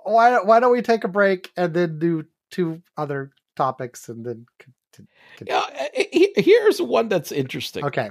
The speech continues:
Speaker 1: fine, fine. More
Speaker 2: Uh, uh, uh,
Speaker 1: podcasts.
Speaker 2: this one's interesting. Okay,
Speaker 1: Yes.
Speaker 2: it's just that, that Fox News Radio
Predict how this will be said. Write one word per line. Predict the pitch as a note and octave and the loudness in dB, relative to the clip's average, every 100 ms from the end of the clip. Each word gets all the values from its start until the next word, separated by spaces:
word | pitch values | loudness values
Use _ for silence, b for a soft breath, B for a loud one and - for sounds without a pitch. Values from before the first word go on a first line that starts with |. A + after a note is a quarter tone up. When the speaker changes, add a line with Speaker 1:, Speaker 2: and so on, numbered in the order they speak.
| - | -6
Speaker 1:
fine, | C#3 C3 B2 | -2 -2 -2
fine. | - B2 G#2+ | -6 -6 -8
More | B2+ F#3 G#3+ | 0 4 4
Speaker 2:
Uh, | A3 | 6
uh, | E3+ | 4
uh, | C3+ | 4
Speaker 1:
podcasts. | C3+ G#3+ - _ _ | 2 -2 -2 _ _
Speaker 2:
this | G#4+ G#4 | 0 4
one's | A4+ - | 4 4
interesting. | A#3+ G3+ F#3 - D#3 B2 B2 _ | 0 2 0 -2 -2 -2 -4 _
Okay, | C#4+ - F3 | -2 4 4
Speaker 1:
Yes. | D#3 C3 | 4 2
Speaker 2:
it's | G3 | -2
just | G3 F3+ - - | -4 -6 -8 2
that, | A3 - | 2 4
that | G#3+ A3+ - | 2 2 2
Fox | - G#4+ C5 - B3+ | 4 4 2 -4 -6
News | A#3+ G3 F#3 | -4 -4 -2
Radio | F3+ E3+ - - | 0 0 -2 -10